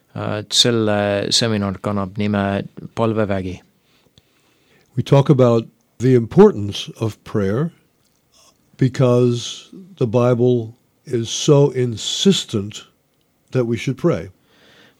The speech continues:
Speaker 1: Räägime palve tähtsusest, sest et Piibel on väga, väga kindel, raudkindel sellest, et, et palve on tähtis.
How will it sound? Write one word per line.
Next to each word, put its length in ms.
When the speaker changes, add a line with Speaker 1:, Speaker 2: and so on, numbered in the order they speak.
Speaker 1:
Räägime 680
palve 600
tähtsusest, 760
sest 300
et 200
Piibel 320
on 220
väga, 300
väga 400
kindel, 500
raudkindel 720
sellest, 460
et, 200
et 180
palve 280
on 160
tähtis. 460